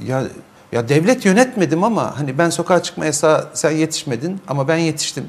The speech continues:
sokağa çıkma yasağı dönemlerine. Tabii o sokağa çıkma yasaklarıyla bu farklı. Böyle bir gerekçeyle ben de yaşamadım, ilk kez yaşıyorum.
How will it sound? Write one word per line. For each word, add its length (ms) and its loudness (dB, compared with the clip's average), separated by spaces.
sokağa 320 -6
çıkma 220 -12
yasağı 300 -8
dönemlerine. 560 -10
Tabii 200 -2
o 100 6
sokağa 360 6
çıkma 260 -2
yasaklarıyla 720 0
bu 60 2
farklı. 460 0
Böyle 280 6
bir 100 4
gerekçeyle 680 2
ben 160 6
de 60 6
yaşamadım, 460 -2
ilk 160 -2
kez 200 -4
yaşıyorum. 380 -12